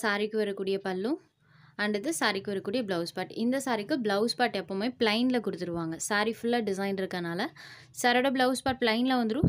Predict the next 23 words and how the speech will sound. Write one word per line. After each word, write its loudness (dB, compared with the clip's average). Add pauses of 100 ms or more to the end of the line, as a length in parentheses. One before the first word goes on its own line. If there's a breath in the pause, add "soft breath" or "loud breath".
ஸ்லீவுக்கு 0
நம்மளுக்கு 0
அந்த -2 (140)
ஜரி 0
வீவிங்ஸ் -4
வர -4
மாதிரி -6
பண்ணியிருக்காங்க. -6 (460 loud breath)
இது -2
சாரிக்கு 2
வரக்கூடிய 2
பிளவுஸ் 2
பார்ட். -4 (420 loud breath)
All 8
over 6 (100)
the 4 (100)
saree 4
ஃபுல்லாமே 0
பாருங்க, -4
இந்த -4
ஃப்ளாரல் -4
பேட்டர்ன் -8
இருக்கும். -8